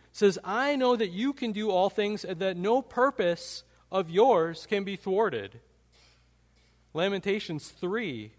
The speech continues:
thirty-seven through thirty-eight, "Who is there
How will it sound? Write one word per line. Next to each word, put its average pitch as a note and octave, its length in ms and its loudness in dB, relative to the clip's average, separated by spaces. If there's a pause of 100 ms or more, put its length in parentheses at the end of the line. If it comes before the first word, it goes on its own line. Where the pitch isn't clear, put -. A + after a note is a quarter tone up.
(800)
thirty-seven F3+ 480 -2
through F#3+ 120 -8
thirty-eight, F#3 540 0 (300)
"Who C#4+ 440 -4
is A3 360 -6
there G#3+ 520 2